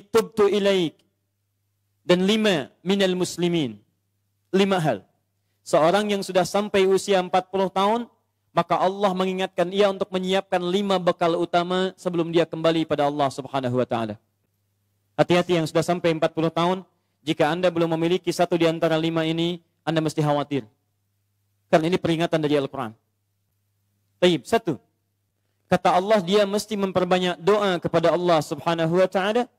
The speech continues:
agar dibimbing. Perbanyak doa agar dibimbing mensyukuri nikmat hidup. Plus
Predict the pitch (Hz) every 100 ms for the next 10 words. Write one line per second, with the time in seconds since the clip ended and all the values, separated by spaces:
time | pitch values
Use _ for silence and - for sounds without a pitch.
0 | _ _ _ _ _ _ _ _ _ 165
1 | 156 160 151 165 139 247 277 240 214 151
2 | 131 107 _ _ _ _ _ _ _ _
3 | _ _ _ _ - - 104 156 185 185
4 | 185 208 269 - _ _ _ _ _ _
5 | _ _ _ _ _ _ _ _ - 165
6 | 175 160 165 143 240 240 208 185 160 196
7 | 196 - - - 196 _ - 240 196 170
8 | 123 - 175 165 160 151 _ - - 247
9 | _ _ _ _ _ _ _ _ _ _
10 | _ _ _ _ _ _ _ _ _ _
11 | _ _ _ _ _ _ _ _ _ _
12 | _ - 285 - - -